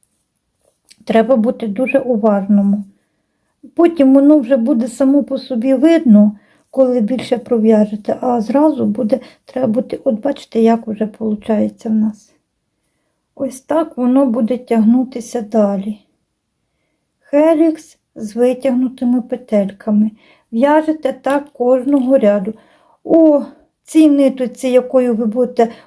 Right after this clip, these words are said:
у цьому рядочку, де ви в'яжете витягнуті петлі, е, основною ниткою, ви, ви їх витягуєте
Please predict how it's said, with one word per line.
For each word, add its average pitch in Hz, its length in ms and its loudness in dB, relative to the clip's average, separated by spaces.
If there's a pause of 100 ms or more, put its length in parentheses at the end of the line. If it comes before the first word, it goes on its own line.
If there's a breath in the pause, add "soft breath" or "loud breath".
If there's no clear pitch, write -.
(100)
у 220 80 -10
цьому 262 280 2
рядочку, 247 480 2
де 240 160 2
ви 240 120 2
в'яжете 226 580 0 (1800 loud breath)
витягнуті 247 600 0
петлі, 220 680 0 (1800)
е, 269 140 2
основною 277 720 2
ниткою, 233 560 2
ви, 254 320 2
ви 262 180 0
їх 233 240 -6
витягуєте 254 840 -2